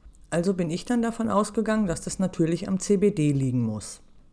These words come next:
Vor zwei Jahren hatte ich das Problem, dass ich also C B D überhaupt nicht mehr vertragen hab. Normalerweise konnte ich mit C B D richtig gut schlafen, ich war entspannt, es war alles gut. Ja, und plötzlich war ich dann hellwach nachts, konnte nicht mehr schlafen oder nur noch wenig.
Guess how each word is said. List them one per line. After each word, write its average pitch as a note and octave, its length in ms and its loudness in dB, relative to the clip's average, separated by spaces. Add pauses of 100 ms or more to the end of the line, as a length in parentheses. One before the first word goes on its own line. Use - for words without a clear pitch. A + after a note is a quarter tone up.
(140)
Vor F3 220 -4
zwei F3+ 260 -2
Jahren F#3+ 460 4
hatte A3 140 2
ich A3+ 100 -4
das A#3 140 -2
Problem, A3+ 560 4
dass G#3 160 -4
ich G3+ 140 0
also F3 180 -2
C F#3 180 2
B E3+ 140 0
D E3+ 140 0
überhaupt D3+ 420 -4
nicht C4 180 0
mehr B3+ 100 4
vertragen A#3+ 600 -2
hab. B3+ 180 2 (320)
Normalerweise F3+ 640 2
konnte F3 280 -4
ich - 100 -12
mit D#3+ 160 -4
C F3 100 -2
B D#3+ 140 0
D D#3 100 -2
richtig D#3 400 -6
gut C#3+ 180 -4
schlafen, A3+ 460 2
ich E3+ 140 -4
war D3+ 100 -2
entspannt, G3 480 2
es - 140 -6
war D3+ 80 -4
alles D3+ 260 -4
gut. C#4 360 6 (120)
Ja, A3 120 6
und D#3+ 180 2
plötzlich - 560 0
war G#3+ 120 2
ich G#3 120 -2
dann F#3+ 180 0
hellwach F#3+ 640 4
nachts, C4 500 0
konnte G3+ 300 2
nicht F#3+ 240 2
mehr D#3+ 120 -2
schlafen G#3+ 540 2
oder F3+ 180 2
nur F3 160 2
noch D#3 200 -2
wenig. A#3+ 500 6